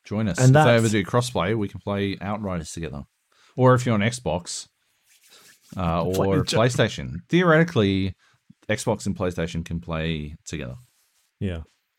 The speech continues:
Speaker 2: Yeah, I think that's the
Speaker 1: Theoretically.
Speaker 2: case.
Speaker 1: No,
Speaker 2: Um,
Speaker 1: well, that might be fucked as well. I don't know. Anyway.
Speaker 2: Yeah. Um, you can go to our website, the G A podcast dot com. You can look at all our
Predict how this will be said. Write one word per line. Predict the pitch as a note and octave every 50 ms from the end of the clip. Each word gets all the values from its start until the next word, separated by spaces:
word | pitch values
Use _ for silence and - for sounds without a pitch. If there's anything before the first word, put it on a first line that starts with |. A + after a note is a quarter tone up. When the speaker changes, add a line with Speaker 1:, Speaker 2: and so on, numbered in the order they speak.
| _ _ _ _ _ _ _ _ _ _ -
Speaker 2:
Yeah, | F#2 F2+
I | G2+
think | F#2+ E2+ D#2 C#2+
that's | - - -
the | - -
Speaker 1:
Theoretically. | - F#2+
Speaker 2:
case. | F#2 - - _ _ _ _ _ _ _ _ _ - - - -
Speaker 1:
No, | - G#2+ A2
Speaker 2:
Um, | A2 A2 A2+ A2 D2+
Speaker 1:
well, | D#2+ D#2+ D#2+ E2 E2+ _ _ - - - _ _ _ -
that | - D2+ C#2
might | D#2+ D2+ B1
be | C2 C#2
fucked | - - - - _ -
as | - -
well. | - - - _ _ _ - _ _ _ _ _ _ _ -
I | D#2
don't | D2+ _ _ _ _ _ _ _ _ _ -
know. | A#2
Anyway. | G2 C2+ - _ _ _ _ _ -
Speaker 2:
Yeah. | A#2+ A#2+ A2+ - - _ - -
Um, | C3+ A#2+ A#2+ A#2+ A#2+
you | A#2+ A#2
can | A2+ D3 B2+
go | C#3+ C#3+
to | C#3+ C3+
our | A#2
website, | A#2 B2 A#2 - - B2+ A#2+
the | A2 G2
G | A#2 A#2
A | G#2+ G2+
podcast | - A2 G2+ - G#2+ G2+ F#2+ -
dot | G#2+ G2+
com. | - A#2+ A2+ A2 A2 G#2+ G#2+ G2+
You | F2+ -
can | - G#2+ G2 F#2+ F#2 F#2+ F#2
look | F#2+ F#2+ -
at | G2+ G2
all | G2 G2 G2 G2
our | F#2+ F#2+ F#2+ F2+